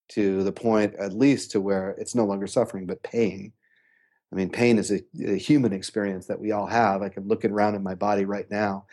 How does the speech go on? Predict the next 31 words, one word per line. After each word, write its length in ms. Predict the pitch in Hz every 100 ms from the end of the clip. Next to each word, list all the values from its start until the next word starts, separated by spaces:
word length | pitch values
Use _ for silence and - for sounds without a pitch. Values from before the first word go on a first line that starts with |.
| - -
and 140 | 95
find 420 | - 101 113 110 95
it. 200 | 98 -
I 60 | 101
can 160 | 101
look 160 | 95 98
around 260 | 101 98
in 120 | 98 90
my 100 | 95
psyche 540 | - 147 160 - - _ _ _ _ _
and 180 | 101 95
find 380 | 117 123 117 -
it. 120 | -
It's 200 | 104 -
a 100 | 113
natural 600 | 101 107 113 113 - 87
part 440 | - 123 98 92
of 120 | 95
being 280 | 90 101 98
a 40 | 92
human 340 | - 101 92
being. 400 | 90 104 95 95 _ _ _ _ _ _ _ _
Um, 500 | 95 95 92 92 90 - _ _ _ _ _ _ _ _ _ _ _
but 100 | 123
I'm 100 | 113
not 180 | 117 110
suffering 460 | - 110 - 92 -
from 240 | 113 104
it. 100 | 90
I'm 180 | 95 95
able 520 | 98 107 98 92 -